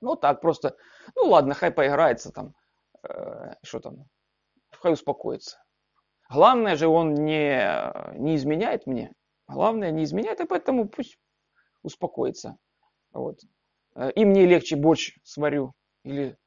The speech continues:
это, окрошку накрышу. Мне не мешает.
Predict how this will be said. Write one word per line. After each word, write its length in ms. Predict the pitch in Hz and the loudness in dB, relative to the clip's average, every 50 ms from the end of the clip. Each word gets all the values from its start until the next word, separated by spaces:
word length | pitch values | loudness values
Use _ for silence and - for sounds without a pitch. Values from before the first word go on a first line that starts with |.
| _ _ _ _ _ | _ _ _ _ _
это, 300 | 120 123 - - - - _ | -14 -14 -12 -14 -16 -16 _
окрошку 640 | - 143 147 - 143 147 139 - - - 123 120 _ _ | -6 -6 -6 -2 -2 -2 -2 -4 -8 -14 -18 -18 _ _
накрышу. 600 | - 139 139 - 139 135 127 - - 127 123 131 _ _ _ _ _ _ _ _ _ _ _ | -14 -14 -12 -10 -10 -10 -10 -10 -14 -16 -18 -18 _ _ _ _ _ _ _ _ _ _ _
Мне 240 | - 151 170 170 165 | -6 -2 0 0 2
не 120 | 156 147 | 2 0
мешает. 460 | 139 143 139 - - 113 95 90 - | 0 -2 -4 -6 -6 -8 -8 -8 -10